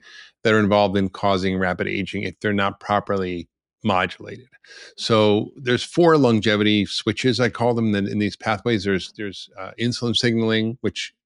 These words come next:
is overstimulated by too much sugar and causes rapid aging. Um, mtor, which can be overstimulated by too much, also sugar, by the way, and, uh, carbs, but also stimulated by amino acids, protein.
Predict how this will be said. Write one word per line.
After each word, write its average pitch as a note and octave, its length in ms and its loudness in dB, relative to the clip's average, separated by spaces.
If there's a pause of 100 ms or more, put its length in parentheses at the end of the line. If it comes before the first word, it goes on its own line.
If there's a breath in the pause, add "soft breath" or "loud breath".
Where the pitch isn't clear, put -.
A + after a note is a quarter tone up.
is G#2 180 0
overstimulated G#2 680 0
by F#2 140 -2
too - 180 -8
much G#2 180 -2
sugar G#2 480 -2 (500)
and G2+ 120 -4
causes G#2+ 320 -2
rapid G2+ 300 0
aging. G2+ 420 -4 (540 soft breath)
Um, F2+ 340 -4 (120)
mtor, A#2 520 2
which G2+ 220 -2
can G#2+ 120 -4
be G2+ 80 2
overstimulated G#2 640 -2
by F#2+ 120 0
too A#2 180 -6
much, G2+ 320 -2 (520)
also A#2 320 0
sugar, C3 340 2
by C3 140 2
the C3 80 0
way, C3 320 0
and, G2 400 -2 (580)
uh, F#2+ 160 -2
carbs, G#2+ 420 -2 (160)
but G#2+ 220 -2 (380)
also G#2+ 300 0
stimulated G#2 440 -2
by F#2+ 180 -2 (240 loud breath)
amino A2 340 2
acids, G2+ 640 -2
protein. A2+ 480 -2